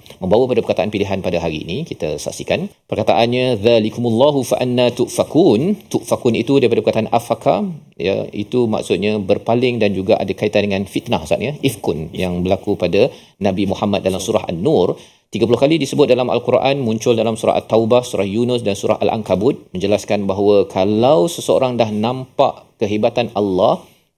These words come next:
menjadikan macam-macam ini, Ustaz, kan? Kalau dia masih lagi,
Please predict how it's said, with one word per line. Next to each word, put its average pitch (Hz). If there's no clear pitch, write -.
menjadikan 104
macam-macam 104
ini, 143
Ustaz, 120
kan? 139
Kalau 135
dia 131
masih 127
lagi, 120